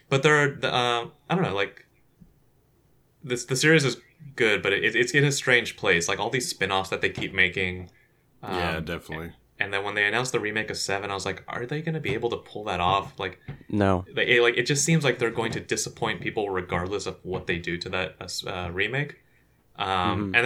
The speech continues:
Speaker 1: then all these things with, like, "Oh, it's gonna be episodic, and now we're switching the development team," and it's just like, it, it's
Speaker 2: Yeah.
Speaker 1: already sa-,
Speaker 3: Yeah.
Speaker 1: it already sounds like a mess. Um, and, like, it's, it's weird how much reverence seven has when, like,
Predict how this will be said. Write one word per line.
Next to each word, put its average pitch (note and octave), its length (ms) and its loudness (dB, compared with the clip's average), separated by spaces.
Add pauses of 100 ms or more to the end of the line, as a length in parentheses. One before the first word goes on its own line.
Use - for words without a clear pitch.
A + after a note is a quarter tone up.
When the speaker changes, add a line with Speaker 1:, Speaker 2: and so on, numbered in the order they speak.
(140)
Speaker 1:
then C#3 120 -10
all A#2 140 -2
these C3 180 -2
things A#2 300 0
with, G#2 120 -12
like, F#2+ 220 0
"Oh, A2+ 160 2
it's G2 100 -6
gonna A2 120 -2
be G#2 100 2
episodic, A#2+ 600 2
and F#2+ 80 2
now G2 160 0
we're G2 100 -2
switching F#2 560 -4 (320)
the F#2 160 0
development G2+ 720 0
team," G#2+ 360 2
and G2 80 -4
it's F#2+ 80 -4
just G#2+ 140 -6
like, G#2+ 180 0
it, B2+ 220 2
it's F#2+ 140 4
Speaker 2:
Yeah. C#3+ 100 6
Speaker 1:
already D3 160 6
sa-, - 220 4
Speaker 3:
Yeah. C3 80 4
Speaker 1:
it B2+ 40 6
already D3 260 4
sounds A#2 240 0
like G#2+ 120 0
a G2+ 60 -2
mess. F#2 500 0 (540)
Um, F#2 580 -2 (420)
and, G#2 180 0
like, G#2 240 -4
it's, C3+ 180 -4
it's - 260 -2
weird A3 180 0
how F3 120 -2
much E3 220 2
reverence A2 400 -2
seven A2+ 400 -4
has A2+ 360 -4
when, G2+ 180 -8
like, F#2 260 -4